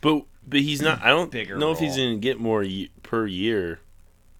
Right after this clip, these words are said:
Speaker 2: Than ten and a half? Wasn't it a four-year, forty-two million dollar? Or was it
Speaker 1: Yeah.
Speaker 2: four-year,
Speaker 1: Dude, look at
Speaker 2: forty-four?
Speaker 1: what Lou Will signed. Like, oh, dude, like, I thought,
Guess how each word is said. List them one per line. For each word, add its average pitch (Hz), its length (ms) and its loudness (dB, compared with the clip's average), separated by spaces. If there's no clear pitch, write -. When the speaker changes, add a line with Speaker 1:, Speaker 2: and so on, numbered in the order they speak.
Speaker 2:
Than 110 160 -10
ten 123 220 -10
and 120 120 -6
a 92 40 -10
half? 98 460 -12
Wasn't 113 280 -8
it 107 120 -4
a 95 60 -10
four-year, 98 540 -8
forty-two 95 460 -12
million 92 300 -10
dollar? 95 360 -8
Or 98 60 -8
was 110 60 -2
it 127 40 4
Speaker 1:
Yeah. 156 320 2
Speaker 2:
four-year, 85 280 -10
Speaker 1:
Dude, 175 280 2
look 180 100 2
at 208 80 0
Speaker 2:
forty-four? 196 40 -2
Speaker 1:
what 185 100 0
Lou 190 180 -4
Will 226 220 -4
signed. 90 560 -8
Like, 139 260 -8
oh, 185 320 -2
dude, 117 440 -2
like, 90 260 -4
I 123 180 4
thought, 139 360 2